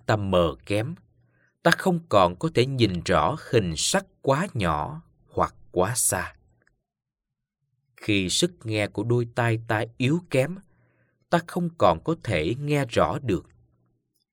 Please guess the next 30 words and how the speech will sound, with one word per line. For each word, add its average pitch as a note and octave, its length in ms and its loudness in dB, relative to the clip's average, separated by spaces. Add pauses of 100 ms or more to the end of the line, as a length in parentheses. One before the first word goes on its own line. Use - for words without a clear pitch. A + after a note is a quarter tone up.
(840)
Khi G#2 280 0
lưỡi F2 380 -4 (120)
ta G2+ 120 0 (120)
yếu, A2 300 -2 (680)
ta E3+ 160 2
không E3+ 240 -8 (100)
còn F2 300 4
có D3+ 180 -2
thể A2+ 160 -2
nếm C3 240 -2 (220)
vị E2+ 280 -2
đồ F2+ 320 -2
ăn, G#2 280 -4 (140)
thức E3+ 120 2 (160)
uống, A#2+ 280 0 (800)
hay G#2 320 2
phát - 340 -6
âm A2 360 2
rõ F#2 280 0 (220)
những A#2+ 360 -2
điều F2 420 0 (140)
mình F2+ 380 -6 (220)
muốn A2 360 -4
nói. A2 300 -6 (1700)
Khi G2 400 -2 (140)
ý A#2+ 340 2
căn G2 220 0
ta G2+ 360 -4
hư D#3 160 4
hoại F2+ 440 -2